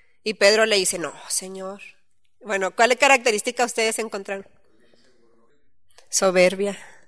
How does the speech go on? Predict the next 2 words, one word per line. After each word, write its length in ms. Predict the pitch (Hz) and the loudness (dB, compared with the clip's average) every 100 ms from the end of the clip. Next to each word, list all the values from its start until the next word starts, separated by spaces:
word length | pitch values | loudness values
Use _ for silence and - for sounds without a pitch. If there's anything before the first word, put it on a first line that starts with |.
| _ - | _ -12
Ajá. 320 | 190 - 202 - _ _ _ _ _ _ _ _ _ _ - - - | -12 -10 -14 -16 _ _ _ _ _ _ _ _ _ _ -20 -20 -10
Egocentrismo. 920 | - 220 208 208 214 202 196 208 226 | -2 0 2 2 0 -2 -6 -6 -8